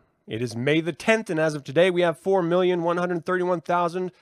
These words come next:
and thirty-four worldwide cases of covid nineteen, with two hundred eighty-one thousand and fourteen deaths. And I got a great show for you this week. <laughs> In the devil's advocate,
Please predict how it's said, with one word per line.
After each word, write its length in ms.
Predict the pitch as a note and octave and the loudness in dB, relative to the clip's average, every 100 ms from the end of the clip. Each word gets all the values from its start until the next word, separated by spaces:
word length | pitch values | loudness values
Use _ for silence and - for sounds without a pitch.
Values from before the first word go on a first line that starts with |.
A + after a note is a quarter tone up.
| _ _ | _ _
and 140 | A2 G2+ | -14 0
thirty-four 840 | E3 E3 E3 - G#3 C3+ B2 D#3+ - | 2 2 0 -4 -2 -2 -4 -6 -2
worldwide 520 | C#3+ F3+ E3 E3+ D#3 | 2 2 2 0 -2
cases 420 | - A#3 - G2 | -4 -4 -4 -10
of 100 | G#2+ | -8
covid 260 | - A2 A2 | -6 -6 -4
nineteen, 440 | A#2 B2+ D#3+ F#3 - - - - - | -6 -6 -4 -4 -6 -20 -20 -16 -10
with 100 | C3+ | -6
two 180 | F3 D#3 | -4 -2
hundred 300 | D#3+ E3 D#3 | 0 2 2
eighty-one 320 | E3 E3 D#3 | 2 2 0
thousand 400 | D#3+ D#3+ D#3 E3+ | 2 2 2 -2
and 140 | D3 | -4
fourteen 440 | B2+ C3 - D3 D3 | -6 -8 -4 -2 4
deaths. 440 | F3 A#2+ - - - _ _ _ - | 4 4 -6 -18 -20 _ _ _ -12
And 100 | - | -8
I 100 | - | -6
got 120 | B2 | -4
a 40 | |
great 200 | B2+ C3+ | 0 0
show 180 | - F#3 | 2 0
for 80 | B2 | 0
you 80 | F#2+ | -10
this 160 | F#2+ | -14
week. 320 | - - _ - | -16 -20 _ -20
<laughs> 340 | - C#3 F#2+ D#3+ | -4 -2 0 0
In 240 | A#2 F#3 | 2 2
the 80 | E3+ | 0
devil's 460 | A#2+ G3 B3 G#3 | 0 -2 -2 2
advocate, 500 | D#3 B2+ A#2+ B2+ F3 | 4 4 -2 -6 -8